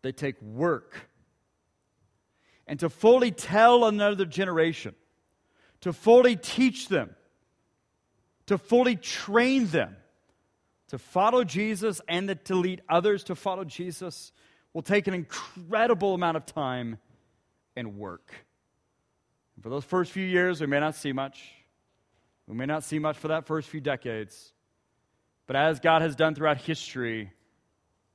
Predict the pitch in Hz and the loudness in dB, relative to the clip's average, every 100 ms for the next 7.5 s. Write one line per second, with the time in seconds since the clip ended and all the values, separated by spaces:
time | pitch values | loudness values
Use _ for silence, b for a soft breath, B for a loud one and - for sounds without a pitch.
0 | _ _ _ 131 117 160 131 85 - - | _ _ _ -12 -6 -4 -6 -8 -20 -20
1 | - _ _ _ _ _ _ _ _ _ | -20 _ _ _ _ _ _ _ _ _
2 | _ _ 127 123 165 - 170 143 143 113 | _ _ -8 -4 -4 -4 -6 -4 -4 -6
3 | - - - - 127 127 139 123 - 147 | -12 -20 -20 -10 -8 -6 -8 -10 -6 -6
4 | 147 143 135 120 - _ _ _ _ _ | -4 -4 -6 -10 -18 _ _ _ _ _
5 | _ - 110 107 107 95 - - - _ | _ -12 -8 -6 -8 -10 -18 -20 -20 _
6 | _ _ _ _ _ _ 151 160 208 214 | _ _ _ _ _ _ -4 -2 0 2
7 | 233 - 208 277 - | 2 2 -2 -2 -10